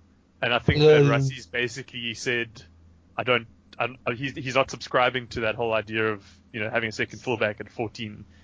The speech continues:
Speaker 1: and having a finisher at eleven. He's saying, "We've got a guy like Willie le Roux at fullback who can create on either side of him, and I want to have the two best finishers in Sou-, in South African rugby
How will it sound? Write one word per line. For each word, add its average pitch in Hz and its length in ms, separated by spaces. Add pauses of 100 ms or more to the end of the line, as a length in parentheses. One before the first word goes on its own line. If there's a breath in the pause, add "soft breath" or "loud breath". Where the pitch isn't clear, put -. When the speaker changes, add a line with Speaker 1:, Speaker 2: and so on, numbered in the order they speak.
(120 soft breath)
Speaker 1:
and 107 120
having 110 160
a 104 60
finisher 113 320
at 104 80
eleven. 110 360
He's 123 180
saying, 113 520 (640 soft breath)
"We've 117 160
got 131 160
a 131 40
guy 123 320
like 110 220
Willie 123 140
le 117 100
Roux 117 200
at 104 100
fullback 113 480
who - 80
can 117 160
create 120 760 (280)
on - 100
either 117 240
side 113 280
of 107 100
him, 101 240 (580)
and 110 300
I 123 100
want 120 220
to 123 80
have 110 240 (140)
the - 80
two 127 280 (120)
best - 540 (280)
finishers - 640 (600)
in 120 160
Sou-, 131 320
in 123 120
South 120 200
African 107 300
rugby 107 520